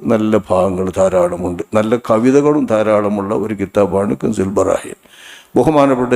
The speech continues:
ഷെയ്ഖ് ജിഫിരി തങ്ങൾ അവർകളെ വിമർശിച്ചിട്ടുണ്ട്. ആ വിമർശിച്ച ആൾ കഴിഞ്ഞ ശേഷം, ഈ തങ്ങൾ മരിച്ച്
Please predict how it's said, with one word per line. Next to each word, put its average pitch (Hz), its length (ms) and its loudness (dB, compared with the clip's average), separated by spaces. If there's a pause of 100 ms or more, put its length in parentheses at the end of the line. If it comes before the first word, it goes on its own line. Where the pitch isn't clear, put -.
(120)
ഷെയ്ഖ് 160 400 4
ജിഫിരി 104 300 0 (100)
തങ്ങൾ 95 260 -2
അവർകളെ 95 420 -2
വിമർശിച്ചിട്ടുണ്ട്. 101 680 -10 (680)
ആ - 20 2 (160)
വിമർശിച്ച 170 500 2 (220)
ആൾ 139 140 2 (180)
കഴിഞ്ഞ 120 280 0 (140)
ശേഷം, 95 280 -6 (760)
ഈ 110 100 2 (120)
തങ്ങൾ 139 220 4 (100)
മരിച്ച് 131 360 0